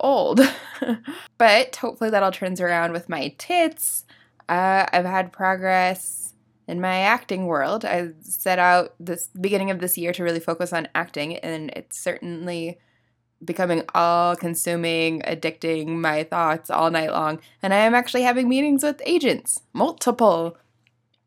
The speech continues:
and, like, commercial reps. And so hopefully,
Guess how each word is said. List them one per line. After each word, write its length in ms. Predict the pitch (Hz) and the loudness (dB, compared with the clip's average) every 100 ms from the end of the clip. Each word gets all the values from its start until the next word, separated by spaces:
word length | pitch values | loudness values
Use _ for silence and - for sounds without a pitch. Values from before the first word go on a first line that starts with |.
| - - | -16 -8
and, 280 | 190 190 208 | -4 -2 -2
like, 180 | 214 | -2
commercial 460 | - 233 294 269 190 | 0 0 2 0 0
reps. 460 | - - - - - | -2 -6 -10 -14 -10
And 240 | 185 190 185 | -8 -8 -8
so 440 | 196 180 175 175 | -6 -4 -4 -4
hopefully, 640 | 202 202 - 196 185 185 | -6 -8 -8 -6 -6 -10